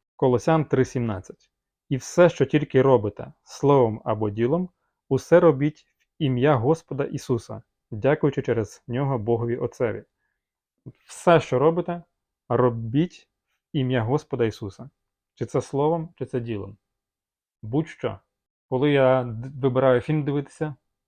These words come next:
як це робити в ім'я Ісуса? Я розумію, що я маю обирати те, що прославить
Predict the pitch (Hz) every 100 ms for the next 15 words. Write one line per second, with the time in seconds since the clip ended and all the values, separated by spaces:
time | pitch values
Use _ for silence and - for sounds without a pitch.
0 | _ _ - 113 135 - 147 139 139 135
1 | 135 - 196 147 139 - 139 - 156 _
2 | _ _ _ _ _ _ _ _ - 123
3 | 117 117 147 147 120 120 120 120 - 135
4 | 123 123 117 104 143 160 - - 131 139
5 | - 156 110 98 _